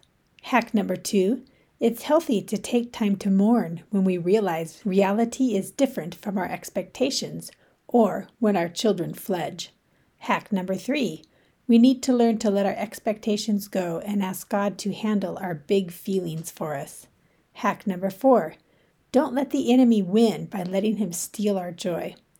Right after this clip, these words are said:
Hack number five, you won't be any good to your children if you let sadness and nostalgia rule your life. Hack number six, remember, you were never in control. Hack number seven,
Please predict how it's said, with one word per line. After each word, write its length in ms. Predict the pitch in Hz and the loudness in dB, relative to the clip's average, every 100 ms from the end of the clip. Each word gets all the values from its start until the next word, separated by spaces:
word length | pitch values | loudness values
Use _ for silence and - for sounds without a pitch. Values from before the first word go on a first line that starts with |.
| _ _ _ _ _ | _ _ _ _ _
Hack 400 | - - 214 - | -10 -2 -2 -2
number 240 | 214 185 190 | -6 -2 -4
five, 520 | - 269 220 170 - _ _ _ _ _ | 2 2 2 -2 -10 _ _ _ _ _
you 160 | 220 214 | 2 6
won't 320 | 220 247 254 | 8 6 4
be 240 | 269 247 220 | 0 2 4
any 200 | 247 240 | 4 4
good 300 | 240 214 208 | 4 2 0
to 120 | 226 | -4
your 100 | 220 | -4
children 640 | - 240 202 170 156 170 - | -4 -2 -2 -4 -6 -8 -8
if 200 | 175 - | -6 -2
you 120 | 190 | -2
let 260 | 190 185 | 0 -4
sadness 580 | - - 190 196 208 208 | -4 -2 0 0 0 -2
and 140 | 202 185 | -4 -4
nostalgia 760 | 180 - 233 220 165 151 170 - - | -4 -2 2 2 0 -6 -8 -12 -2
rule 240 | 196 220 | 2 2
your 180 | 185 180 | 0 -4
life. 400 | 180 170 170 - _ _ _ _ _ _ _ | -4 -6 -8 -16 _ _ _ _ _ _ _
Hack 320 | - 196 - | -6 -6 -2
number 220 | 202 190 208 | -2 0 -2
six, 540 | - 285 - - - _ _ - | 0 -2 -2 -16 -18 _ _ 4
remember, 560 | 233 233 247 190 151 - _ | 8 8 8 4 -2 -12 _
you 180 | - 208 | 2 6
were 160 | 202 190 | 6 6
never 520 | 185 226 214 151 170 - | 4 4 2 -2 -8 -12
in 220 | - 202 175 | -6 -4 -4
control. 720 | 180 165 - 202 156 190 - _ _ _ _ | -6 -6 2 2 2 -4 -12 _ _ _ _
Hack 340 | - 262 196 - | -4 0 0 0
number 240 | 185 175 | -2 0
seven, 540 | 190 262 240 240 170 | 2 6 6 4 -4